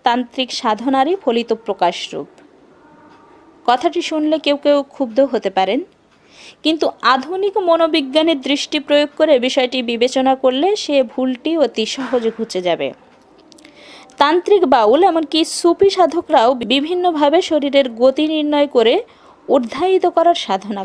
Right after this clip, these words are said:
করেন। শিল্পীর কাজটা অনেকটা সেরকম, তবে তিনি সজ্ঞানে বোধ করতে চান না যে সে সাধনাটিই তিনি করছেন। শিল্পী একটা বিশেষ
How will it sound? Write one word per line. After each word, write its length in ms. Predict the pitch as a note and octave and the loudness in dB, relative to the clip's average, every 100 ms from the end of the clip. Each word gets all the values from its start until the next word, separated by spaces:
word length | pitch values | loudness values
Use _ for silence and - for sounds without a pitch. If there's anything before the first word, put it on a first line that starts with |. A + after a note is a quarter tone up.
| - | -4
করেন। 240 | F3+ E3 F3 F3+ _ _ _ _ _ _ _ _ | -2 -2 -8 -16 _ _ _ _ _ _ _ _
শিল্পীর 440 | - - C#4+ C#4 D4+ | -12 -2 0 0 0
কাজটা 420 | C#4+ C#4 - C4 B3+ - - - - | 2 0 2 0 0 -4 -20 -20 -2
অনেকটা 480 | G#3+ B3 C4 - | 0 0 -2 -6
সেরকম, 500 | B3+ G3 F3 - E3+ E3 F3+ - - - - - - - - - _ | -6 -4 -6 -6 -10 -12 -16 -20 -20 -20 -20 -20 -20 -20 -20 -20 _
তবে 220 | A#3+ A#3+ | 2 2
তিনি 240 | B3 B3+ B3 B3 - - _ - - | 0 0 0 -2 -10 -20 _ -10 -4
সজ্ঞানে 600 | C#4 C4+ A#3+ D#4 F4+ F4+ | -2 -2 0 2 2 2
বোধ 220 | C4+ C#4+ - | 2 0 0
করতে 280 | D#4 D4 D4 - | -2 0 -4 0
চান 160 | B3+ B3+ | 0 2
না 100 | C#4 C#4+ | 2 2
যে 180 | C4+ G3 F#3 - - - - - - _ | 2 0 -2 -6 -20 -20 -20 -20 -20 _
সে 180 | - - | -6 -2
সাধনাটিই 720 | C4 - G#3+ G#3+ A#3+ A#3 B3+ F4 | -2 -2 -4 -4 -4 -2 -2 -4
তিনি 240 | D4 A3 | -4 -6
করছেন। 460 | F#3 D#3 - - D#3+ - - - _ _ _ _ _ - - - - | -6 -8 -8 -10 -12 -14 -18 -20 _ _ _ _ _ -20 -20 -20 -12
শিল্পী 380 | - E4+ F4 G4+ | -4 0 2 2
একটা 220 | G4+ G#4 C4+ | 2 0 0
বিশেষ 260 | C#4 F#4 F#4 | 0 2 0